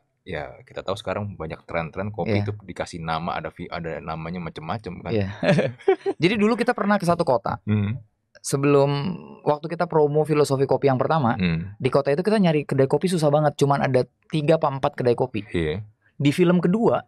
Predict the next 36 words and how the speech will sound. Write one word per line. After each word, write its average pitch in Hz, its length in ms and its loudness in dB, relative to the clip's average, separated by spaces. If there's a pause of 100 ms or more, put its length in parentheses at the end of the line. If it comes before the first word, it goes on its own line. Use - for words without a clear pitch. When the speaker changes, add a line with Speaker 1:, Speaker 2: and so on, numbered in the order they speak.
(640)
Speaker 2:
waktu 139 220 -2
kita 151 180 4
ke 147 100 2
kota 156 240 2
tersebut 143 320 2
Speaker 1:
Hmm. 196 80 4
Speaker 2:
lagi, 180 160 0
udah 139 160 0
tiga 135 200 4
ratus, 165 280 0
bro. 113 180 -4
Speaker 1:
<laughs> - 880 -2
Speaker 2:
Dan 147 160 2
kemudian 156 360 4 (260)
waktu - 240 0
Speaker 1:
Hmm. - 40 0
Speaker 2:
itu, 240 100 4 (720)
eh, 135 200 2
Badan 135 260 4
Ekonomi 143 340 2
Kreatif 143 360 2
sempat 147 260 -2
bikin 127 260 2
Speaker 1:
Hmm. 127 220 0
Speaker 2:
buku 117 420 2
Speaker 1:
Hmm. 92 300 0 (160)
Speaker 2:
tentang 131 300 0
kop-, 127 340 -2
tentang, 127 560 -2 (460)
eh, 120 440 2 (300)
ekonomi 123 360 0
kreatif 120 280 -2
di 123 80 4
Indonesia 113 400 4
Speaker 1:
Hmm. 175 300 2
Speaker 2:
dan 131 220 0